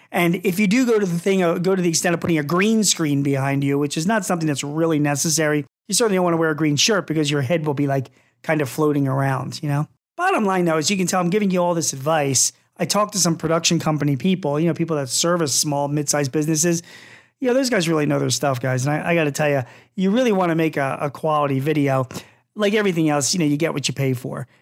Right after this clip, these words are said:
You might wanna consider investing in an outside in-, production company to help you. Yeah, it's gonna cost a lot more, thousands of dollars, in fact. But in the end, you know, you get something that looks really good. And remember, once you do a video and you put it out there, it's gonna be out there forever.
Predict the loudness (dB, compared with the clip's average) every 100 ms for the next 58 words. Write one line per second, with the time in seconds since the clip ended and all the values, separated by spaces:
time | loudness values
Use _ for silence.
0 | _ 0 2 2 2 0 0 0 0 0
1 | 0 0 0 0 -2 0 0 0 0 -2
2 | 0 -2 -2 -2 -2 -4 -4 -2 -2 0
3 | -2 -2 -2 -2 0 0 -2 -2 -6 -8
4 | -20 _ -2 0 2 2 0 2 0 2
5 | 0 0 0 0 0 2 2 2 0 0
6 | 0 0 0 -2 -4 -4 -4 -2 0 2
7 | 2 2 2 2 -2 -4 -20 _ _ -4
8 | 0 0 0 0 0 0 0 0 0 0
9 | 0 0 2 2 2 2 2 2 0 0
10 | 0 2 2 2 2 2 2 0 0 0
11 | 2 0 0 0 0 -2 _ -16 -2 0
12 | 2 0 0 -4 -6 -2 -2 -2 -8